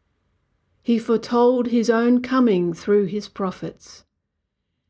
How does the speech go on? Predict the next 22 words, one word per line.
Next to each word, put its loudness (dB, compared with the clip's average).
He 2
knew 4
the 2
empires -4
of -8
man -2
would -4
declare -4
war -4
against -10
him, -10
and -4
blinded 2
by 0
their -2
own -2
pride, -4
they -2
would -2
plot -2
in -2
vain. -4